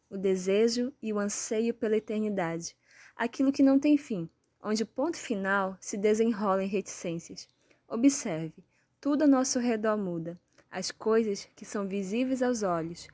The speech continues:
possuem data de validade. Um dia irão desaparecer. Nada neste mundo pode nos satisfazer. Podemos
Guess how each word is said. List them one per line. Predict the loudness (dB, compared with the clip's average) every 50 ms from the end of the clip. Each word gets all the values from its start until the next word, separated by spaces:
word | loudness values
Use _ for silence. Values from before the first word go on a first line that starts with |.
| _ _
possuem | -10 -8 -8 -8 -8 -8 -6 -6 -4 -4 -2 -2
data | -2 -2 -2 -2 -6
de | -6 -6 -4
validade. | -4 -2 -2 -2 -2 -4 -4 -4 -4 -6 -8 -12 -18 _ _ _ _ _ _ _ _ 4
Um | 8 8 8
dia | 8 8 2 -4 -4 -2 -4 -4 -6 -8 -12 _ -8
irão | -4 -2 -2 0 0 2 4 4
desaparecer. | 4 4 2 0 -4 -4 -4 -4 -2 -2 -2 -4 -4 -4 -4 -6 -6 -8 _ _ _ _ _ _ _ _ _
Nada | -4 0 2 4 6 6 6 6 6 8 8
neste | 6 6 4 2 0 -4 -2
mundo | -2 -2 2 4 4 4 4 2 -2 -6 -10 _ _ _ _
pode | -4 0 4 4 4 4 4
nos | 0 0 0
satisfazer. | -4 -4 -6 -6 -8 -6 -6 -4 -4 -2 -2 -4 -4 -4 _ _ _ _ _ _ _ _ _ -2
Podemos | 0 0 2 4 4 4 4 4 2 2 0 -2 -4 -4